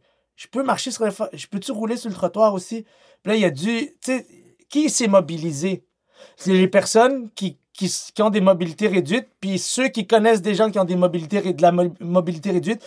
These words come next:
Puis là, on a commencé à faire les, les trottoirs inclinés pour que les gens à mobilité réduite puissent rentrer sur le fucking trottoir. Puis des fois, je me dis, c'est,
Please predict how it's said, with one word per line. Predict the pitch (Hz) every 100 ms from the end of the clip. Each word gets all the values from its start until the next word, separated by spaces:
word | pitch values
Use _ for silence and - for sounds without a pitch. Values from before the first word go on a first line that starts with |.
| - - -
Puis | 196
là, | 240 -
on | 202
a | 196
commencé | 202 185
à | 233
faire | 208 208
les, | 185 180 170
les | 175
trottoirs | - 185 196 208 196
inclinés | 196 190 190 180 254
pour | 285
que | -
les | 180 170
gens | 185 214
à |
mobilité | 180 170 156 190
réduite | 180 160 160 202
puissent | - 175 190 - - - -
rentrer | 143 180 180 -
sur | 226 165
le | 147
fucking | - 240 - 185
trottoir. | - 151 202 180 - _
Puis | 170
des | 165
fois, | 202 285
je | 208
me | 185
dis, | 147 240
c'est, | - -